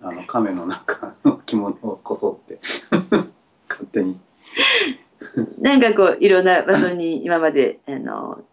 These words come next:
Speaker 2: 何人かの方とね。
Speaker 1: 足跡を残してまいりました。
Speaker 2: はい。何人の方とい-、一緒に行かせてもらいました。
Speaker 1: はい。
Speaker 2: で、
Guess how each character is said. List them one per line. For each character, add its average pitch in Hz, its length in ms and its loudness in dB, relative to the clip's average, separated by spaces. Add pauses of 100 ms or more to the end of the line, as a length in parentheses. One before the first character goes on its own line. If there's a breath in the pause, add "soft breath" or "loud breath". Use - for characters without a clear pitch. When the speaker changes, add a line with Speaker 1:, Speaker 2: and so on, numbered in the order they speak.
(100)
Speaker 2:
何 143 240 4
人 - 120 -2
か - 40 0
の - 80 0
方 - 140 2
と - 0 -
ね。 131 60 4
Speaker 1:
足 120 80 4
跡 110 80 4
を 101 40 4
残 226 240 4
し - 100 -8
て - 80 -2
ま - 160 -6
い - 60 -6
り - 60 -8
ま - 80 -12 (140)
し - 80 -20
た。 196 100 0
Speaker 2:
は 175 160 4
い。 - 180 -8
何 180 180 2
人 156 80 2
の 151 60 -4
方 247 260 0
と 240 100 4
い-、 170 260 2
一 151 160 -4
緒 147 40 0
に 147 40 -2
行 135 60 -6
か 151 120 -4
せ - 60 -20
て 143 80 -10
も 147 100 -2
ら 143 120 0
い - 20 -2
ま 147 100 -2
し 147 60 -10
た。 - 120 -2
Speaker 1:
は 180 200 -4
い。 - 40 -4
Speaker 2:
で、 262 200 4